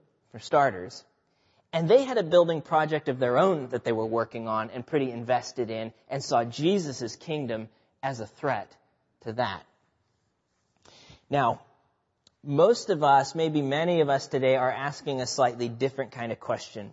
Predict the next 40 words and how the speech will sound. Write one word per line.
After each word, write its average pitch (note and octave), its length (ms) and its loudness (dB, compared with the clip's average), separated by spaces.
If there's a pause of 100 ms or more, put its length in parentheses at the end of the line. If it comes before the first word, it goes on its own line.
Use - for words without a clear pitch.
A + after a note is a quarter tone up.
(100)
when A#2+ 160 -8
we A2 120 -6
look A2+ 220 -2
at - 80 -8
a - 40 -10
passage B2 500 -8
like G#2+ 300 -4
this. - 380 -8 (640)
The C#3+ 100 4
religious F3 560 6
leaders D#3 340 4
in C3+ 120 -4
Jesus' C#3+ 600 2
day B2 220 2
wanted C3 420 0
to C#3 120 0
know, B2 420 2 (440)
you B2+ 80 -4
know, B2 200 2 (100)
"Does D3+ 220 2
this F3+ 240 6
thing E3+ 240 2
line D#3+ 340 2
up D3 200 0
with D3+ 120 6
the C#3 80 -6
code? C#3+ 600 6 (200)
You C3 100 -4
know, B2+ 200 0 (160)
is C#3 160 -4
it, C#3 260 -2 (800)
is C#3+ 200 0
it, B2+ 120 -2
does C#3 200 4
it D3+ 60 -2
line C#3 260 4
up D3 120 -2
with C#3 120 0
the C#3 80 -6
scriptures?" C#3 500 2